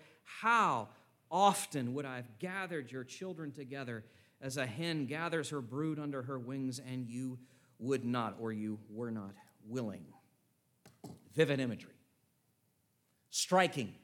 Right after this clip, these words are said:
imagery, perhaps unexpected, but certainly memorable imagery that we see here. Cer-, it, it's obviously from nature. He would have us to,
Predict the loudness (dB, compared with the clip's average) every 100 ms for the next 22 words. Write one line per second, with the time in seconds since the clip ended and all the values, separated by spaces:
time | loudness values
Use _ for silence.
0 | -12 -8 -8 -8 -18 -20 -18 -6 -4 -2
1 | -2 -2 -10 _ _ 0 2 2 0 2
2 | 0 0 -8 -6 -2 0 0 -2 -2 -4
3 | -12 -8 2 6 8 8 6 4 -4 -12
4 | -8 -6 -6 -6 -10 -12 -18 _ -14 -8
5 | -4 -4 -4 -6 -8 -6 0 0 0 2
6 | 2 2 0 0 0 0 -4 -6 -6 -2
7 | -2 -2 -8 -14 -16 _ _ _ _ _
8 | _ _ _ _ _ _ _ -4 2 4
9 | 4 4 6 6 2 0 -2